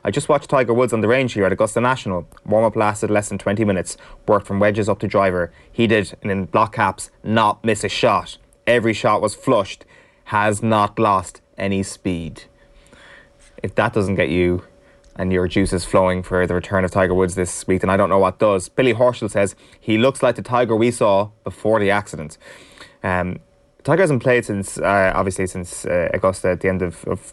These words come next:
twenty twenty at a top level event, and, like, I mean, his comeback with Charlie at that competition last December probably raised a few eyebrows. It's very hard to kind of decipher that unless he's actually playing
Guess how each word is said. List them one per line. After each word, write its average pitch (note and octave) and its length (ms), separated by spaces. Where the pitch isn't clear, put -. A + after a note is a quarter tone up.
twenty G2 180
twenty F#2+ 300
at F2+ 60
a F#2 40
top A#2+ 240
level F2+ 220
event, E2 540
and, F2 400
like, G2 140
I - 20
mean, F#2 140
his F#2 320
comeback G#2 540
with G2+ 100
Charlie G2+ 400
at F#2+ 100
that F#2+ 140
competition F#2+ 760
last G2 200
December G2 320
probably F#2+ 420
raised G2+ 400
a G2 40
few G2+ 200
eyebrows. G2 460
It's - 140
very A2+ 180
hard G2+ 300
to G2+ 60
kind G2+ 140
of F#2+ 60
decipher G2+ 380
that G2 100
unless G2 180
he's G2+ 80
actually F#2+ 200
playing G2 340